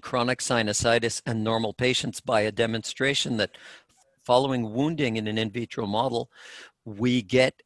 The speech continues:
impaired wound healing in the patients with chronic sinusitis. And this coincidentally is worse when you add Staphylococcus aureus to it. But we feel that this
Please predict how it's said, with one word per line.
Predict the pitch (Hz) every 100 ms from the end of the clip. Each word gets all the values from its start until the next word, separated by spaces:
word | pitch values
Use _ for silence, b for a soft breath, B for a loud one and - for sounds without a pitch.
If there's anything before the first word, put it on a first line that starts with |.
| _
impaired | 156 156 147 - 139 143 131 95 85
wound | 113 110 110
healing | - 127 104 104
in | 104
the | 104 117
patients | 113 120 -
with | 113 -
chronic | 117 107 104
sinusitis. | - 110 98 - 131 139 120 - B B -
And | 123 113
this | 135 147
coincidentally | - 143 120 - 117 120 - 113
is | 101 123
worse | 120 113 -
when | 113
you | 104 104
add | 101
Staphylococcus | - - 107 - 101 - 107 87 113 131
aureus | 131 127 -
to | -
it. | 92 - B B B B 101
But | 135 135 - 143
we | 123
feel | 139 - 156 185 180 165
that | 127 -
this | 123 -